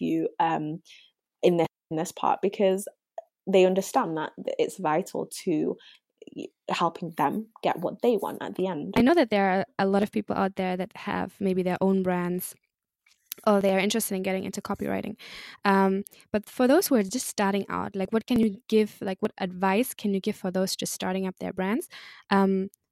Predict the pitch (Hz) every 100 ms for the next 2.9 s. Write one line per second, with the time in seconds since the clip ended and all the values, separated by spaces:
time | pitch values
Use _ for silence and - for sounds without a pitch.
0 | _ - 208 220 214 202 196 190 175 190
1 | 185 180 - - 85 - - - 196 202
2 | 180 175 170 180 175 - - -